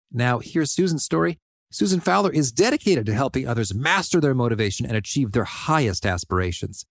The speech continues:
A sought-after speaker, consultant, and motivation coach, she shared her message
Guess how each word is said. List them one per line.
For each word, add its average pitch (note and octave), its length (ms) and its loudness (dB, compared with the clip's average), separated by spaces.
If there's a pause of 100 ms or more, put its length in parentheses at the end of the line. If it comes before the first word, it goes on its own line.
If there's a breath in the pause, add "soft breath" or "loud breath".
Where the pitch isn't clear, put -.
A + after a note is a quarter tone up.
(200)
A - 100 -6
sought-after A#2 480 2
speaker, D#3 360 0
consultant, C#3 480 -2
and A#2+ 100 0
motivation C#3 420 0
coach, - 460 -2
she C3 200 -2
shared E3+ 240 0
her B2 100 2
message D#3 480 0